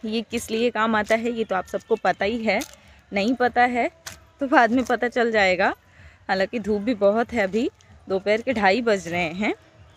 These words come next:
तो मैं आई हूँ अपने खेत में और करने क्या, तो करने आई हूँ मैं चने का साग खाने, यानी कि चने का झाड़। और धूप इतना तेज़ है कि क्या बताऊँ आप सभी को।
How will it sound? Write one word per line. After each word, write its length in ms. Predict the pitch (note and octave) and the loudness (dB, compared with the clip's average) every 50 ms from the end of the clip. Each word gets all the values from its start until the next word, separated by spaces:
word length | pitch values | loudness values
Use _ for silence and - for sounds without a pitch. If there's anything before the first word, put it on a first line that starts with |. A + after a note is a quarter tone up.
| _ - - - - | _ -20 -20 -10 -4
तो 320 | - G3+ F#3+ F#3 F#3 F3+ - - _ _ _ _ _ _ _ _ - - - _ _ _ - - | 0 0 2 2 0 -2 -4 -10 _ _ _ _ _ _ _ _ -20 -20 -20 _ _ _ -12 -6
मैं 280 | F#3+ G3+ G#3 G#3+ A3 | -2 0 2 2 2
आई 200 | G#3+ G#3+ A3 A3 | 2 2 0 0
हूँ 240 | A3 A3 B3 B3 B3 A3 | 0 0 0 2 0 0
अपने 300 | G3+ - - A#3 A3+ A3+ - | -2 -4 -4 -4 -4 -4 -6
खेत 480 | - - A#3+ B3+ B3 C4 B3+ - - C#4+ | -8 -4 0 0 2 0 0 -2 -2 0
में 340 | C4+ C4 C4 C4+ D4 F#4+ - _ _ _ _ _ _ _ _ _ _ _ _ _ _ _ _ _ _ _ _ _ _ - - | 2 2 2 2 0 0 -2 _ _ _ _ _ _ _ _ _ _ _ _ _ _ _ _ _ _ _ _ _ _ -4 0
और 220 | - G3+ A3 A3 - - | 0 2 2 0 2 2
करने 360 | B3 B3 A#3+ A3+ B3+ C4 C#4 B3+ | 4 4 4 4 2 2 2 2
क्या, 280 | - C4 C4 D4 F#4 G#4+ - - - - _ _ _ _ _ _ - - - _ _ _ _ _ _ _ _ _ _ _ _ _ - | 2 4 4 4 2 0 -4 -14 -20 -20 _ _ _ _ _ _ -20 -20 -20 _ _ _ _ _ _ _ _ _ _ _ _ _ -4
तो 460 | G#3+ G3 F#3+ F#3+ G3 G3+ G3+ G#3 A3 G#3 - | 0 0 2 2 2 2 2 0 0 -2 -2
करने 300 | A#3 A3+ A3+ A#3 A#3 A3+ | 0 0 0 0 -2 -2
आई 180 | A3 A3+ A3+ | -2 -2 -2
हूँ 160 | B3 A#3+ A#3 | -2 -2 0
मैं 420 | A#3 A#3 A3 A3 A3+ A#3 A#3+ B3 B3+ - | 0 0 0 0 0 0 -2 -2 -4 -6
चने 340 | - - A3+ G3 F#3+ G3+ G3+ | -6 -6 -4 -4 -4 -6 -6
का 220 | - A3+ A3+ A#3 A#3+ | -4 -2 -2 -2 -2
साग 400 | - - G#3 F3 E3+ F3+ G3+ - _ - | -2 -2 -2 0 0 -2 -4 -6 _ -2
खाने, 440 | - A#3 F3+ - - D#3 - A3 B3+ _ _ - | 0 2 2 2 0 -6 -10 -12 -16 _ _ -6
यानी 240 | A3 F3 F#3 F#3 F#3 | -4 -4 -2 -4 -4
कि 120 | F#3 A3 G#3+ | -8 -10 -6
चने 300 | - G#3+ F#3+ F#3 F#3 F#3+ | -4 -2 -2 -2 -4 -4
का 120 | - A3 | -2 -2
झाड़। 340 | G3+ F#3 F#3+ E3+ E3+ F#3+ A3+ - - - | -2 0 0 0 0 -2 -4 -6 -6 -4
और 100 | F3+ F#3 | -4 -4
धूप 300 | F#3 F#3+ G3 G3 G3 - | -4 -4 -4 -4 -4 -6
इतना 200 | F#3+ F#3+ G3+ G#3 | -8 -8 -8 -8
तेज़ 340 | G3+ - F#3 G3+ G#3 G3 G#3 | -4 -2 -2 -2 -2 -4 -4
है 60 | F#3+ | -6
कि 140 | - - G#3 | -8 -8 -8
क्या 180 | - F#3 E3 | -6 -6 -4
बताऊँ 300 | E3+ F#3 - E3+ F3 F3 | -4 -4 -6 -6 -6 -6
आप 100 | E3+ D#3+ | -8 -6
सभी 200 | - - E3+ E3+ - - | -6 -8 -10 -8 -10 -12
को। 120 | G3 B3+ | -12 -12